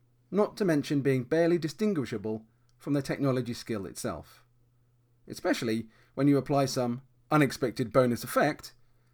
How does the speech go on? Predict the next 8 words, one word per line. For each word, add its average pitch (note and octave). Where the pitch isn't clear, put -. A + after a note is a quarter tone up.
to A3
a G#3+
successful C3+
technology A2
roll. G#2+
As D#3
I C#3
said, F3